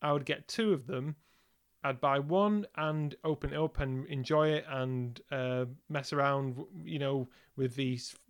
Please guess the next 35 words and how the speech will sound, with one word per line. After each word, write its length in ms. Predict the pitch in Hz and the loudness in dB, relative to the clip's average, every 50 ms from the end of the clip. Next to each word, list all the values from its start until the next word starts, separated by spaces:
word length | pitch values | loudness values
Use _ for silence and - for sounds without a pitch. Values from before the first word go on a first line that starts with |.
| _ _ - | _ _ -6
fly 260 | - 160 156 156 156 | -2 2 4 4 4
glasses 480 | 147 135 156 151 143 - - 156 139 135 | 4 4 2 2 2 2 0 0 0 0
and 100 | 131 123 | -2 -2
stuff 200 | - 156 135 - | -2 -2 -2 0
like 160 | 143 135 139 | 0 0 0
that 160 | 139 139 143 | 0 0 0
and 100 | 139 139 | 0 2
really 240 | 156 175 165 165 151 | 2 4 4 2 0
engage 380 | 151 143 156 147 147 143 127 - | 0 0 0 0 0 0 -2 -4
with 100 | 135 143 | -4 -4
it. 140 | 139 131 - - - - | -4 -4 -6 -14 -12 -6
And 80 | 131 135 | 2 6
the 80 | 160 | 6
other 140 | 196 190 175 | 6 6 6
one 160 | 147 147 143 | 4 2 2
I 20 | 139 | 0
would 140 | 135 131 | -2 -2
keep 180 | - 160 143 - | -2 -4 -4 -2
in 120 | 131 123 | -4 -4
box 340 | 113 - 160 165 165 - - | -2 -2 -2 -2 -2 -6 -6
fresh 260 | - 160 156 147 - | -4 -2 -2 -2 -4
condition, 580 | - - 143 139 147 143 - - 143 131 131 127 - _ - _ _ _ _ _ - | -4 -4 -2 0 0 0 0 -2 -2 -2 -2 -4 -6 _ -20 _ _ _ _ _ -4
uh, 340 | 143 139 139 135 135 135 147 - | -2 0 2 2 0 0 -2 -4
sealed, 480 | - - 165 151 143 143 135 135 127 | -4 -2 0 2 2 4 2 2 0
so 180 | - - 147 135 | -2 -2 0 0
I 60 | 135 | 0
could 160 | - 139 - | -2 -4 -6
sell 300 | - - - 165 147 143 | -6 -2 0 2 2 2
it 180 | 135 135 - - _ _ _ _ _ - | 2 -2 -4 -8 _ _ _ _ _ -12
in 80 | 156 135 | -12 -8
twenty 260 | - 160 147 139 143 | -6 -4 -4 -2 0
years' 180 | 135 131 131 127 | 0 0 -2 0
time 300 | - 151 143 135 127 123 - - - | 0 0 0 0 -2 -4 -8 -12 -14
or 160 | - 143 135 131 | -10 -8 -6 -4
whatever. 300 | 131 135 135 135 131 | -4 -6 -6 -8 -10